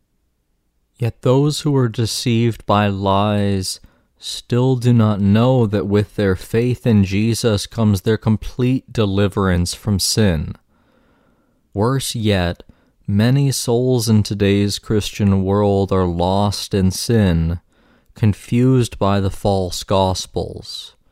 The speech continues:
This is why those who believe in the true gospel of the water and the Spirit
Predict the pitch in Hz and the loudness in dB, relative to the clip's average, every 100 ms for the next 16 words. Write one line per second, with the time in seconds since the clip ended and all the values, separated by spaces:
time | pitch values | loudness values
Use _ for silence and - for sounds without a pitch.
0 | _ _ _ _ _ _ _ 120 - 151 | _ _ _ _ _ _ _ -8 -2 -2
1 | 120 117 120 113 107 107 117 - 123 107 | 0 0 2 2 2 2 2 0 -2 0
2 | 98 98 110 120 107 101 98 - - 127 | 0 0 2 2 2 2 2 -2 -2 2
3 | 131 123 92 85 85 - - 95 90 87 | 2 2 2 2 -2 -6 -2 0 0 -2
4 | 92 87 92 101 120 123 117 104 - - | -4 -2 -2 0 0 2 2 2 -2 -8
5 | - 107 92 85 92 | -2 0 2 0 -4